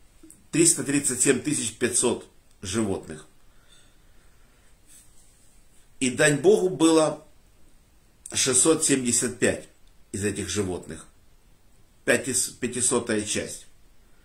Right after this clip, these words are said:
А крупного скота было тридцать шесть тысяч воинов,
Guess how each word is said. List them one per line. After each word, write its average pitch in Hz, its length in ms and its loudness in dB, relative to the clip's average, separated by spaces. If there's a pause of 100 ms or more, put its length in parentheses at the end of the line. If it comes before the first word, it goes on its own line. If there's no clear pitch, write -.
(960)
А 113 120 -4
крупного 160 320 2
скота 135 640 2 (260)
было 123 380 4
тридцать 120 400 -2
шесть 98 220 -6
тысяч 156 340 -2
воинов, 185 540 4